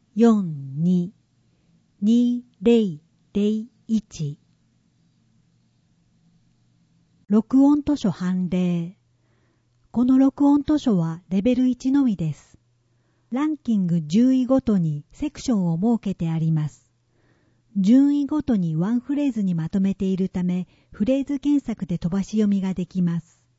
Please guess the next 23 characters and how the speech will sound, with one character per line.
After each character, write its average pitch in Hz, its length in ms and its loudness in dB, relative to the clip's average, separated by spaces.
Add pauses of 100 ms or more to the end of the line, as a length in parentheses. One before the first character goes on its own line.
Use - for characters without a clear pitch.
(680)
ま 208 160 -2
た、 208 320 -6 (280)
順 262 380 4
位 294 80 0
ご 311 160 0
と 254 140 0
に 180 260 -2
ペ 247 200 -2
ー - 20 -6
ジ 247 160 2
を 247 100 4
つ - 120 -12
け 247 120 -2
て 180 160 -2
お 165 160 2
り、 147 300 -6 (320)
ペ 277 180 0
ー 277 60 0
ジ 277 120 -4
検 294 220 2
索 202 300 -4
で 165 100 0
は 156 220 -4